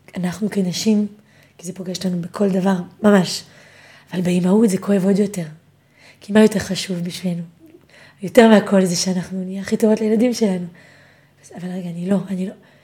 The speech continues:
כשאת אומרת, "אני לא מושלמת", ו-, אנחנו גם לא, כולנו בדרך, אנחנו, החיים זה הדרך.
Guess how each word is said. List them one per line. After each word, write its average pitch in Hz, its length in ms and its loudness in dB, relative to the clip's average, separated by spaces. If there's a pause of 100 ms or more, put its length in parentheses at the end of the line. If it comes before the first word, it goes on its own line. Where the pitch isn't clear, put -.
(160)
כשאת - 200 -12
אומרת, 226 280 4 (100)
"אני 214 180 -2
לא 262 80 -4
מושלמת", 233 540 -2
ו-, 190 100 -6 (600)
אנחנו 190 160 -12
גם 208 180 6
לא, 240 220 8 (580)
כולנו 240 400 4
בדרך, 220 540 2
אנחנו, 202 400 -2 (800)
החיים 262 380 2
זה 240 140 2
הדרך. 233 540 0